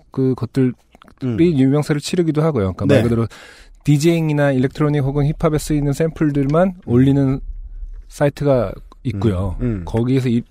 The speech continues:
Speaker 1: 어, 일 등을 하면 상당히 돈도 많이 번다고 들었고요.
Speaker 2: 그, 그런 소품은 어찌 보면 이제 대중보다는 뮤지션들이 흥미를 느낄 만한
Speaker 1: 그렇죠.
Speaker 2: 장이에요.
Speaker 1: 맞아요, 맞아요.
Speaker 2: 내가 실력으로 승부해봐야지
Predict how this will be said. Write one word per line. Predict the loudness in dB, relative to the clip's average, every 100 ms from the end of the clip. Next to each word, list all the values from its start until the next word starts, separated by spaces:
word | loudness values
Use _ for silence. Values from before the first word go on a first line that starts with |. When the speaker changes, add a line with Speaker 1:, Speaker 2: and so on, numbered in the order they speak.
| -8
Speaker 1:
어, | -4
일 | -2
등을 | -2 -2
하면 | -2
상당히 | -4 -4 -2
돈도 | 0 0 2 0
많이 | 0 0
번다고 | -2 -2 0 -2 -4
들었고요. | -6 -6 -6 -10 -4
Speaker 2:
그, | -2 -2 -6
그런 | -4 0 0 0
소품은 | -4 -4 -4 0 0 0 0 0 -2
어찌 | -6 -4
보면 | 0 2 2 0 -2 -8 -16 -8
이제 | -4
대중보다는 | -2 2 2 0 0 2 2 0 -2 -4 -14 -20 -20 -10
뮤지션들이 | 0 0 2 0 -2 -2 -2 -2 -2 -4
흥미를 | -6 -4 -2 0 0
느낄 | -2 0 0
만한 | 2 2 0 -2 -4 -8 -8
Speaker 1:
그렇죠. | -2 0
Speaker 2:
장이에요. | 2 0 0 0 0
Speaker 1:
맞아요, | -2 -6
맞아요. | -10 -14 -16 -20 -4
Speaker 2:
내가 | 0 2 2 0 -6
실력으로 | -4 -2 2 4 4 4 0
승부해봐야지 | 2 0 0 -4 -6 -6